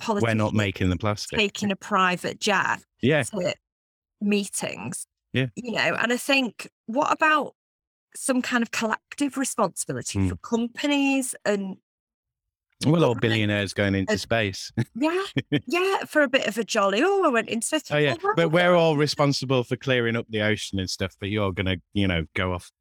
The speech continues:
Speaker 1: in
Speaker 2: And
Speaker 1: a
Speaker 2: this is
Speaker 1: rocket.
Speaker 2: what I mean. It sometimes makes our small efforts seem quite frustrating in a
Speaker 1: Yeah.
Speaker 2: way that, you know, I'm saying I'm trying to shop at a refill shop,
Speaker 1: Yeah.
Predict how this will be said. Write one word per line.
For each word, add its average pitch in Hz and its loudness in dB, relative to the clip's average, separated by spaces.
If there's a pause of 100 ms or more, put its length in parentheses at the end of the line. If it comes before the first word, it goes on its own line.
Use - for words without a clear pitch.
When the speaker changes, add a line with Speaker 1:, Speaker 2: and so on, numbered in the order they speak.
Speaker 1:
in 98 -2
Speaker 2:
And 95 2
Speaker 1:
a 98 4
Speaker 2:
this 98 0
is - -10
Speaker 1:
rocket. 85 2
Speaker 2:
what - 2
I 269 2
mean. 311 2
It - -2
sometimes 311 -2
makes - -6
our 233 4
small 226 -2
efforts - -6
seem 208 2
quite - -4
frustrating 302 -2
in 311 2
a 208 4
Speaker 1:
Yeah. 214 6
Speaker 2:
way 92 -4
that, - -10 (300)
you 339 4
know, 180 2
I'm 233 2
saying 214 -2
I'm 202 -2
trying - -4
to 208 2
shop - -2 (100)
at - -2
a 180 2
refill 190 -2
shop, - -2
Speaker 1:
Yeah. 143 0